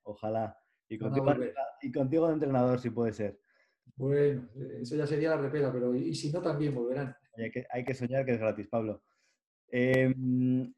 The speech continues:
Speaker 1: última pregunta de, de esa etapa racinguista. Tu último partido en el Sardinero es un partido contra el Betis, eh, último partido de la temporada,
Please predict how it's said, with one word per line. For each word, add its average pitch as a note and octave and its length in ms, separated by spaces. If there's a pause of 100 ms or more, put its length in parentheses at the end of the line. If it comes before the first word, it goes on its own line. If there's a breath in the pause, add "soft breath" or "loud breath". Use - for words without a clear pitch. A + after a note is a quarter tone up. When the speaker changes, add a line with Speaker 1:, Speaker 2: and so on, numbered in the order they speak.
(160)
Speaker 1:
última D3+ 360
pregunta D#3+ 480
de, D3+ 280
de C3+ 160
esa C3+ 720
etapa C3+ 300
racinguista. C3 680
Tu C#3 120
último D#3 340
partido D3+ 320
en D3 60
el C#3 80
Sardinero D#3+ 800
es C3+ 240
un C#3 80
partido C3+ 320
contra C3+ 240
el B2+ 100
Betis, D#3+ 580 (680)
eh, A2+ 840
último C3 300
partido C3 280
de C3+ 60
la C3+ 40
temporada, D3+ 600